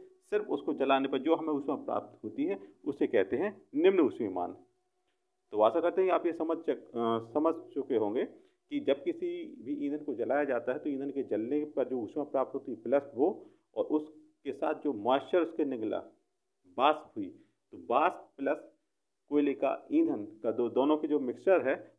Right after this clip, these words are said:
वही कहलाता है उच्च ऊष्मीय मान। मतलब वाष्प प्लस जो उ-, जलाने पर ऊष्मा प्राप्त हुई, हाई कैलोरीफिक वैल्यू कहलाती है। लो कैलोरीफिक वैल्यू में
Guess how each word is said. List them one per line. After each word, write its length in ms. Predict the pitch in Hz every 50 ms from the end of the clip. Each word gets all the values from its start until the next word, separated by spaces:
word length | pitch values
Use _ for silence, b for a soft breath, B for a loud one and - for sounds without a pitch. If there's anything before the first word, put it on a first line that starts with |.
| _
वही 160 | 123 139 160 165
कहलाता 380 | - 135 113 107 104 - 165
है 60 | 196
उच्च 280 | - - 185 208 196 -
ऊष्मीय 320 | 165 123 107 - 151 170
मान। 240 | 180 156 123 101 95 95 95 - _ _ _ _ _ _ _ _ _ _ _ _ _ _ _ _ _ _ _ _ _ _ _ _ _ _ _ _ _ _ _ _ _ _ _ _ _ _ _ _ _ _ _ _ _ _ -
मतलब 200 | - - 95 92 85
वाष्प 440 | 101 117 135 185 - - - - _ -
प्लस 400 | 143 185 220 - - - - _ _ _ _ _ _ _ _ _ _ _ _ _
जो 120 | 127 135
उ-, 280 | 143 - - 135 139 -
जलाने 360 | 117 123 123 139 139 147 147
पर 120 | 147 - 147
ऊष्मा 240 | 127 113 - 147
प्राप्त 340 | 131 - 123 107 - - -
हुई, 240 | - - - - - _ _ _ _ _ _ _ _ _ _
हाई 200 | - 147 143 135
कैलोरीफिक 680 | - - 104 104 101 95 - - 196 202 - - - _ _ _ _ _
वैल्यू 300 | - 123 113 107 113 147
कहलाती 520 | 156 - 127 107 101 92 90 - - -
है। 280 | - 95 92 - - - _ _ _ _ _ _ _ _ _ _ _ _ _ _ _ _ _ _ _ _ _ _ _ _ _ _ _ _ _ _ _ _ _ _ _ -
लो 160 | 113 131 156
कैलोरीफिक 680 | 156 156 165 160 165 170 165 180 170 160 151 - - - -
वैल्यू 280 | 123 131 135 147 151 160
में 300 | 165 202 233 - -